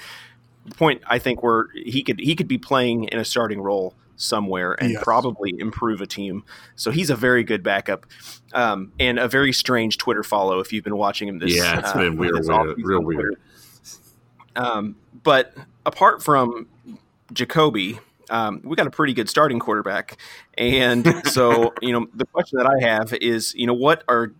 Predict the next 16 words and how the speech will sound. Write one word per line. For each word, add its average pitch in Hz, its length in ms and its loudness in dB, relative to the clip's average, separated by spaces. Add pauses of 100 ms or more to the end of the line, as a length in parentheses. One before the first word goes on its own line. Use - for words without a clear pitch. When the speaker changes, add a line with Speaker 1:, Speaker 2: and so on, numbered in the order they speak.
Speaker 1:
what 147 180 2
do 175 60 0
you 170 80 0
think 165 200 0
our 127 100 4
expectations 117 920 -2
should 113 340 -4
be 101 320 -6 (420)
for 113 340 0 (180)
Luck 113 320 0
in 110 160 -4
year 107 220 -2
two 98 240 -4
of - 120 -12
this 87 160 -6
offense? - 580 -4